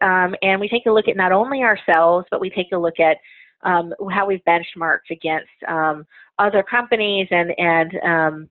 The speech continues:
the Candy winners overall. Um, and we start to glean from that, what are some key hypotheses or trends that we can start to see? And we take that data, and then we go and start doing some deeper research.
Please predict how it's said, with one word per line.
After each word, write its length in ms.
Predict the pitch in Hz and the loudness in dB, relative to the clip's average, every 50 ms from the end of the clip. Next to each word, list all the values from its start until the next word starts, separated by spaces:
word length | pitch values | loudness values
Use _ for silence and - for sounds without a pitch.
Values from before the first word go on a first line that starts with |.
| _ _ | _ _
the 480 | - - - - 90 110 190 190 190 180 - | -10 -8 -6 -4 -4 -4 -2 -2 -4 -4 0
Candy 280 | - 190 180 180 180 180 | 0 0 2 2 0 0
winners 300 | 175 170 160 160 156 160 | 0 0 2 2 4 4
overall. 640 | 160 156 151 156 156 147 147 123 104 107 135 - - - - - - - - - - | 4 4 4 4 4 4 4 4 4 2 0 -2 -8 -18 -20 -20 -20 -20 -14 -6 -2
Um, 240 | - 202 196 202 - | 0 0 0 0 0
and 100 | - 220 | 0 0
we 120 | 247 262 254 | 0 0 0
start 260 | - 311 330 381 381 | 2 2 2 2 2
to 160 | - 359 320 - - | 2 0 0 -2 -2
glean 280 | - 202 202 214 226 240 | -6 -4 -2 -4 -4 -4
from 160 | - 294 294 285 | -4 -4 -2 0
that, 280 | 277 277 262 - - | 2 2 0 0 -2
what 140 | 214 262 294 | 0 0 0
are 100 | 339 359 349 | 0 0 -4
some 100 | 339 302 - | -6 -10 -8
key 140 | - 233 226 202 | -8 -8 -4 -2
hypotheses 760 | 190 185 180 - - 165 160 160 - 175 165 - 170 165 165 165 | -4 -4 -4 -4 -2 -2 -2 -2 -4 -8 -14 -12 -12 -10 -8 -8
or 100 | 156 - - - | -8 -10 -8 -6
trends 280 | 165 156 151 156 156 - | -6 -6 -6 -8 -10 -12
that 100 | - - | -14 -12
we 100 | 170 - | -12 -14
can 160 | - 156 151 | -16 -18 -10
start 280 | - 151 147 147 147 - | -6 -4 -4 -4 -6 -10
to 60 | - - _ | -20 -18 _
see? 280 | - 147 - - _ _ _ _ _ _ _ _ _ - | -14 -14 -14 -16 _ _ _ _ _ _ _ _ _ -4
And 80 | - 233 | -2 -2
we 120 | 247 247 | -2 -2
take 240 | 247 240 247 254 262 - | 0 0 0 0 2 2
that 160 | 302 302 285 - | 0 0 2 2
data, 420 | 214 185 185 180 180 180 180 180 | 2 2 2 4 4 4 4 4
and 120 | - 196 202 | 2 0 -2
then 80 | 214 | -4
we 80 | 233 247 | -4 -2
go 160 | - 233 220 | 0 0 0
and 80 | 214 208 | 0 0
start 180 | - 190 180 | 0 -2 -2
doing 200 | - 190 190 190 - | -2 -6 -8 -8 -8
some 120 | 196 180 175 | -10 -12 -10
deeper 300 | - 175 175 - - 170 | -8 -10 -8 -6 -4 -4
research. 500 | 156 160 156 151 - - 156 143 131 - | -4 -6 -8 -12 -10 -6 -6 -6 -6 -8